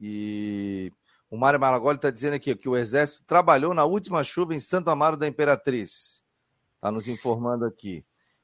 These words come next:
É, que mais aqui? Amigos do Marcou, o Anderson Freitas, o Silvio, ah, tá.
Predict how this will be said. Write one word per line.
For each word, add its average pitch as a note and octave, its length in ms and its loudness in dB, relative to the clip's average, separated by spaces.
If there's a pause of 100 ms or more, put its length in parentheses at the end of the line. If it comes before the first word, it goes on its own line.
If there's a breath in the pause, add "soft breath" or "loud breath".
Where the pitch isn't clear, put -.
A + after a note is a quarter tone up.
É, G#2 760 0
que B2 160 -2
mais B2 420 0
aqui? D3+ 800 -2 (260)
Amigos G2+ 380 -12
do G#2+ 100 -10
Marcou, A2 380 -4
o B2 80 2
Anderson A2+ 420 -4
Freitas, D3 760 -2
o G2+ 120 -16
Silvio, C3 840 0 (800)
ah, F#2 1200 -6 (520)
tá. E2 280 -8